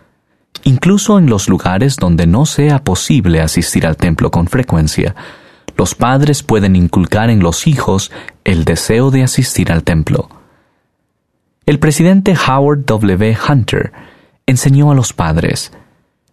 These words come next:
"Compartamos con nuestros hijos los sentimientos espirituales que tengamos en el templo, y enseñémosles con más devoción y más naturalidad las cosas que debidamente podamos decirles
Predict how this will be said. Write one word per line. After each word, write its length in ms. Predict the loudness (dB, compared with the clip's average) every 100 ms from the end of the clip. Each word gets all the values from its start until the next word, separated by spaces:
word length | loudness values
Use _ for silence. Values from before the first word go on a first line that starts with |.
| _
"Compartamos 800 | -2 -2 -2 -2 0 2 2 2
con 160 | 0 2
nuestros 480 | 0 0 -2 0
hijos 420 | -2 0 -2 0 -2
los 160 | -2
sentimientos 760 | 0 0 2 2 2 2 0 -2
espirituales 800 | -4 -2 -2 0 0 2 0 -2
que 100 | -4
tengamos 600 | 0 0 2 0 0 0
en 80 | 0
el 120 | 0
templo, 460 | 0 -2 -2 -2 -6 -20 -20 _ _ _ _ -4
y 140 | 2 2
enseñémosles 840 | 2 2 4 4 2 0 -2 -2
con 220 | -2 0 2
más 220 | 2 0
devoción 640 | 0 0 0 -2 0 0 -4 -12 -18 -4
y 160 | 0 2
más 320 | 2 2 0
naturalidad 840 | -2 0 -2 0 0 0 0 -2 -4 -8 -16 -8
las 220 | -2 -2 0
cosas 400 | 0 2 0 0
que 140 | -2
debidamente 720 | 0 2 2 2 2 2 0
podamos 480 | -2 -2 0 0 0
decirles 720 | -2 0 0 2 0 0 -4